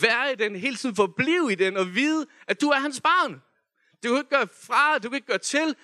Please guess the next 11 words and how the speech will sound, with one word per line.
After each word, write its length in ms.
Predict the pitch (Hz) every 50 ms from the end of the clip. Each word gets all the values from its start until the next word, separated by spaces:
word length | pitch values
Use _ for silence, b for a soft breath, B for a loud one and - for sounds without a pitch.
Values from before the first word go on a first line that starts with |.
| b b b b
Du 60 | - 254
vil 180 | 285 302 247
blive 320 | 220 240 254 302 339 349 339
der. 160 | 285 185 - - _ _ _ _ _ _ _ _ _ _ _ _ _ _ _ _ _ _ _ _ _ _ _ _ _ _ _ _ _ _ _ _ _ _ _ _ _ _ _ _ _ _ _ _ _ _ _ _ _ _ _ _ -
Jeg 60 | 214
vil 80 | 240 -
altid 260 | - 285 269 190 233 202
være 120 | 202 190
mine 140 | 202 196 170
forældres 360 | - 214 220 214 175 160 -
børn. 340 | - 240 233 196 131 123